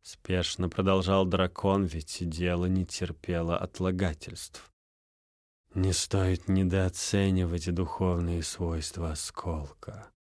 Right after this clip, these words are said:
Он хоть и половина цельного артефакта,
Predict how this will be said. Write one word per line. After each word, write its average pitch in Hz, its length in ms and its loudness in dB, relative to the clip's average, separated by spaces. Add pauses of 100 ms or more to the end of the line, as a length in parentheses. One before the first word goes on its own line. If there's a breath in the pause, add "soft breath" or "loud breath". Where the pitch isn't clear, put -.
(680)
Он 92 200 0
хоть 92 380 -2
и 85 40 -2
половина 92 680 2
цельного 98 680 4
артефакта, 90 920 -2